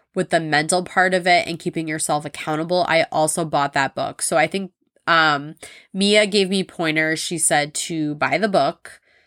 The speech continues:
um, download the app, which was, like, five dollars, but whatever. The book was about twenty, I wanna say, and then the water jug I got was, like, twenty-five, and it has, like, the times on it too, so I can try to, like,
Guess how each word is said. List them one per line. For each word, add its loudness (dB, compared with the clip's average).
um, 2
download 2
the 0
app, 2
which -4
was, -2
like, 0
five 2
dollars, 0
but 2
whatever. -2
The -4
book 0
was 2
about 0
twenty, -2
I -2
wanna -4
say, 2
and -6
then -4
the -6
water 2
jug 2
I 2
got 2
was, -2
like, -2
twenty-five, -4
and 2
it 2
has, 2
like, 2
the 2
times 0
on 2
it -6
too, -2
so 0
I 2
can -8
try 2
to, -8
like, -2